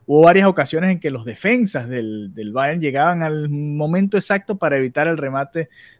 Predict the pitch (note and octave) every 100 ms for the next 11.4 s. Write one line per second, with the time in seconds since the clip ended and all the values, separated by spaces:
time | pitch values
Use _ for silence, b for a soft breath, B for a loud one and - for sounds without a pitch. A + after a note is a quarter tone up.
0 | _ A#2 - A#2 A#2 B2 - D3+ C3 B2
1 | F3+ F#3+ G2 F2+ A#2 A2+ A#2 C3 B2+ A#2
2 | A#2 B2+ A#2+ - B2+ C#3 C3+ B2+ A2 A2+
3 | A#2 - C3 E3+ D3 A#2 - G#2+ A#2+ A#2+
4 | A#2+ A2+ B2+ A2+ G#2+ G2+ A2 A#2 B2 A#2
5 | G#2 G2+ A2 B2+ B2 A2 A2 B2 C#3 B2
6 | A#2+ C3+ B2+ - C3+ B B B _ A#2
7 | G2+ G#2+ A2+ A#2+ A#2 A#2 A#2 G#2 F2 -
8 | _ _ - - - - F#2+ G2+ B2+ A#2
9 | G#2+ - E3 D#3+ A2 G#2+ G#2+ A2 A2 B2
10 | C3 B2 B2 A#2 - A2+ A2+ A2 G#2+ F#2+
11 | D#2 D#2+ A2